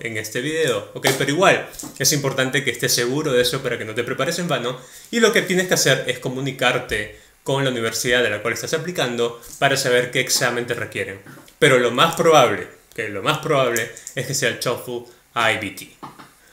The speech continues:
Dato número dos, el toefl puede ser tomado desde tu casa con el famoso Home Edition o también en un centro de examinación en la ciudad más importante o las ciudades más importantes del país donde vives.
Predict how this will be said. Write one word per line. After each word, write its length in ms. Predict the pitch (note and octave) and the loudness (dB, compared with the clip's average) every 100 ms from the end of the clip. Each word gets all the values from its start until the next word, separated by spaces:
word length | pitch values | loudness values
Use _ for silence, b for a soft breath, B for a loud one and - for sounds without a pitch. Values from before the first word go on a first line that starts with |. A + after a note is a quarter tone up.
| b - | b 2
Dato 260 | D3 D#3 | 4 4
número 260 | E3+ E3+ D#3+ | 2 4 6
dos, 460 | E3+ F#3+ F3+ - - | 6 4 2 0 0
el 180 | C3 A#2+ | -2 0
toefl 440 | - F3 F3 E3 D3+ | 2 2 2 -2 2
puede 160 | D#3 | 2
ser 220 | D3+ D3 | 2 -2
tomado 520 | C#3 C3 B2+ C3+ C3 B2+ | -4 -4 0 0 0 2
desde 300 | C#3 D3+ D3 | 2 2 0
tu 200 | C#3+ - | -2 0
casa 480 | D3 C#3+ B2+ G#2+ | 2 2 0 -4
con 140 | - A#2 | -6 -8
el 80 | A2+ | -6
famoso 380 | B2 A#2+ A#2+ C#3 | -4 -4 -4 -2
Home 160 | F3 | -2
Edition 460 | E3+ D3 - F3 E3+ | 0 4 4 2 -4
o 160 | - F#3 | -4 -2
también 440 | E3+ D3 D#3 D#3+ | -2 2 4 4
en 80 | C#3 | 0
un 180 | C3+ C#3+ | -2 0
centro 440 | C#3 D#3 C3+ C#3+ | 0 0 0 -2
de 60 | C3+ | -2
examinación 680 | - C#3 C#3+ C#3 C#3+ B2 C3 B B B - | -2 -4 -4 -2 0 -2 -4 B B B 0
en 420 | B2+ B2+ C3+ C#3 C#3 | 2 2 -2 -8 -6
la 120 | B2 | -2
ciudad 320 | A#2 B2+ A#2+ | 0 0 0
más 200 | A#2+ A#2 | 0 -2
importante 440 | A#2 A#2 A#2 A2+ A#2+ | -4 -6 -4 -2 0
o 60 | |
las 100 | A#2+ | 0
ciudades 300 | A#2 B2 E3 | 0 2 2
más 140 | D3+ C3+ | 2 -4
importantes 640 | B2 A#2 A2 G#2+ A#2 A#2 B B - | -4 -6 -8 -6 -6 -8 B B -2
del 200 | A#2+ A#2+ | -2 0
país 360 | A#2+ A#2 A2 | -2 0 -4
donde 220 | G#2+ G#2 | -6 -6
vives. 580 | G2 F#2 F#2 - - - | -6 -6 -8 -6 -6 -8